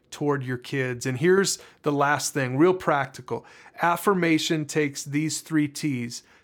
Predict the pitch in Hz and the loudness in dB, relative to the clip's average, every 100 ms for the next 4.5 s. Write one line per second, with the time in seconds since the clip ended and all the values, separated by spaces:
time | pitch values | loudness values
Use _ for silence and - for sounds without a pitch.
0 | _ - 165 170 175 - _ _ _ - | _ -2 2 2 0 -12 _ _ _ -16
1 | - 160 160 160 160 147 - _ - 143 | -4 0 0 0 -2 -6 -12 _ -10 -8
2 | 123 - 165 165 - - - _ _ - | -8 -2 0 0 -2 -6 -8 _ _ -8
3 | 156 139 180 156 139 - - 170 165 170 | -6 -2 -2 0 0 -2 -6 0 2 2
4 | 196 214 - 202 180 | 0 -2 -4 0 2